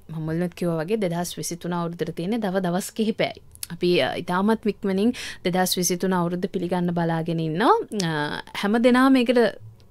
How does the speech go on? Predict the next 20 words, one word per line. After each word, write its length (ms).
සූදානම් 580
වෙන 140
කාලවකවානුවක් 920
තමයි 300
මේ 180
ඉන්නේ. 240
හැම 200
දෙයකින්ම 500
අලුත් 300
වෙන්න 160
තමයි 240
උත්සාහ 320
කරන්නේ. 320
ගෙවල් 320
අලුත් 240
කරනවා 400
වෙන්න 240
පුළුවන්, 580
අලුත් 300
ඇඳුම් 300